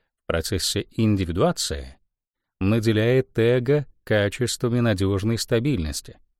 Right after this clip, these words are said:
которые делают его менее подверженным регрессивному распаду.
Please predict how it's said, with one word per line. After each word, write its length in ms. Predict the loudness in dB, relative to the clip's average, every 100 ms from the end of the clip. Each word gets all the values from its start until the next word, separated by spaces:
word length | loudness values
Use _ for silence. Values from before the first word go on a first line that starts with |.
| _ _ _ _
которые 500 | -2 2 2 4 4
делают 520 | 4 2 4 4 2
его 240 | 2 2 4
менее 540 | 6 6 6 6 4
подверженным 840 | 2 0 2 0 0 0 2 0 -2 -12 _
регрессивному 1000 | 0 2 2 0 0 0 0 2 2 2
распаду. 640 | 2 0 -2 -6 -8 -10 -16